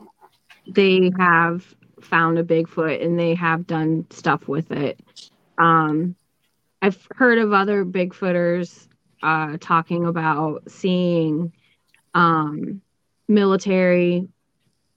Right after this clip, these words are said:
copters, uh, flying around, uh, wooded areas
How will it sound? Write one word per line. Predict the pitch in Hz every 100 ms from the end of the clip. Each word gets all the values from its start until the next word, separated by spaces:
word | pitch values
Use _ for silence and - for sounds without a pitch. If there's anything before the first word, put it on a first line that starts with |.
| -
copters, | 180 170 170 185 175 175 180 - - _ _ _ -
uh, | 170 170 170
flying | - 175 175 175
around, | 175 170 165 165 165 180 - _ -
uh, | 139 156 156
wooded | 185 180 175 -
areas | 175 170 170 175 185 185